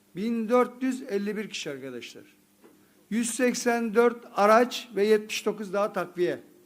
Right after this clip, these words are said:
yeni geliyormuş. Bunlarla mücadele var.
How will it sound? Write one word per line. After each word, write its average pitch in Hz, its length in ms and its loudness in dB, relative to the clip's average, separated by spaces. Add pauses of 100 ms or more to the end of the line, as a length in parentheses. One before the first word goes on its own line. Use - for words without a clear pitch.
(120)
yeni 165 220 -4
geliyormuş. 120 640 -10 (580)
Bunlarla 254 380 0
mücadele 220 560 0
var. 165 160 -4